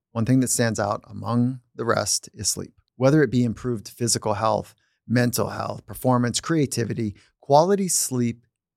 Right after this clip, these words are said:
is the gift that keeps on giving. And I'm sure many of you are familiar with the science that supports that. And if you're struggling with sleep, or you just want to dial it in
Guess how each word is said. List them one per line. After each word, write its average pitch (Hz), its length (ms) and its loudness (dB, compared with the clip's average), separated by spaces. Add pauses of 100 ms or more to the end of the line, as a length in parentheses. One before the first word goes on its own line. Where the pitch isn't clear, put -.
(120)
is 113 140 -2
the 117 120 2
gift 123 340 0
that 104 160 -8
keeps - 420 -10
on 98 240 -4
giving. 95 500 -8
And 120 140 0
I'm 120 160 2
sure 151 400 2 (200)
many 117 240 4
of 107 80 -2
you 113 100 0
are 101 40 -2
familiar 107 600 -2
with 107 280 -8
the 101 80 -8
science 104 380 -2
that - 160 -12
supports - 380 -8
that. - 160 -8 (360)
And 147 380 4
if 143 200 0
you're 202 220 4
struggling 120 540 2
with - 100 -2
sleep, - 260 -6
or 185 160 6
you 247 120 4
just 240 180 -2
want 196 220 0
to 110 80 -2
dial 120 260 0
it 110 100 0
in 101 260 -4